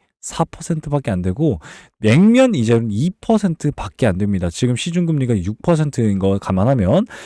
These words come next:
거기다가 제이와이 투자조합 뭐예요? 최근에 바이오로직스 돈, 어, 없어가지고 빌린 거 아닙니까? 그쵸? 이것도 보세요.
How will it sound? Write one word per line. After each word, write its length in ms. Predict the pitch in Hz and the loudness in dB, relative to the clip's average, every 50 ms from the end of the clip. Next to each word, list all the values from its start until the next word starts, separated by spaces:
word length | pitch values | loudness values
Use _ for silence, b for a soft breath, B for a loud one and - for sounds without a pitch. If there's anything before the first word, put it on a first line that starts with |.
| B B | B B
거기다가 680 | - - 113 113 143 170 139 117 101 104 127 147 131 87 73 b b b b b b - | -4 -2 -2 0 0 0 0 0 0 0 -2 -2 -4 -4 -8 b b b b b b -4
제이와이 520 | - - 117 131 165 185 190 190 180 180 | 2 4 6 6 6 6 6 6 6 4
투자조합 580 | - - - 165 156 139 127 - 147 156 170 160 | 2 0 2 2 2 2 2 2 2 2 2 2
뭐예요? 320 | 127 95 95 104 117 127 - _ _ _ _ _ _ _ | 2 2 2 2 2 2 -2 _ _ _ _ _ _ _
최근에 440 | - - 233 208 233 214 208 214 - | -2 0 0 2 4 4 4 4 2
바이오로직스 760 | - - - - 113 139 185 220 220 202 185 160 151 - - 165 - | 0 -2 0 2 4 6 6 6 6 4 2 0 -2 -4 -6 -8 -4
돈, 280 | - - 139 160 175 185 | 0 2 2 4 2 2
어, 180 | - - 208 190 | 0 -2 -2 -2
없어가지고 640 | - - - - 139 131 123 104 104 101 120 113 - _ _ _ | -2 0 0 2 2 2 2 0 0 -4 -6 -6 -6 _ _ _
빌린 300 | - - 135 160 180 180 | 0 2 4 4 4 2
거 100 | 165 117 | 0 -2
아닙니까? 380 | 85 85 87 82 78 - 80 78 | -4 -4 -6 -8 -8 -10 -10 -6
그쵸? 280 | - 127 - 180 180 B B B B B B - | -6 -2 0 0 0 B B B B B B -4
이것도 460 | 120 143 147 214 214 - - 220 180 | -2 2 4 2 2 2 2 0 0
보세요. 300 | 113 101 - 117 98 | 0 0 0 -2 -2